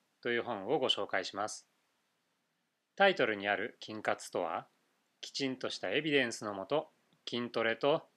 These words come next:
有酸素運動に加え、ストレッチや食事など、生活習慣の工夫も含めて筋肉を維持、あるいは強化する活動のことです。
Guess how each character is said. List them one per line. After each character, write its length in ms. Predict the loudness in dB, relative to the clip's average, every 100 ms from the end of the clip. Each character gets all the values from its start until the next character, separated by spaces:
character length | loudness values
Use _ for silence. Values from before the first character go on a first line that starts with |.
| _
有 180 | -6 -4
酸 240 | 0 2 2
素 140 | 0
運 160 | -2 0
動 120 | 0
に 120 | 0
加 200 | 0 4
え、 220 | 4 2 _ _ _ _ -14
ス 100 | 0
ト 80 | 4
レ 160 | 4
ッ 20 | 2
チ 100 | 0
や 140 | 0
食 240 | 0 -4 -2
事 100 | 2
な 140 | 2
ど、 260 | 2 0 -2 _ _ _
生 220 | 0 2
活 180 | 4 2
習 200 | 0 2
慣 160 | 0
の 120 | -2 -8
工 140 | -8
夫 220 | -2 -2
も 120 | 0
含 180 | -2 -2
め 120 | -2
て 280 | 2 2 2 -10
筋 140 | -2
肉 340 | 0 0 -4 -4
を 80 | 0
維 120 | 0
持、 260 | 0 -6 _ _ -2
あ 100 | 0
る 100 | 2
い 80 | 0
は 120 | -2
強 200 | 2 2
化 140 | 2 0
す 100 | 0
る 80 |
活 240 | -2 -2 -2
動 140 | -4
の 80 | -4
こ 100 | -8
と 100 | -10
で 120 | -12
す。 200 | -14 -18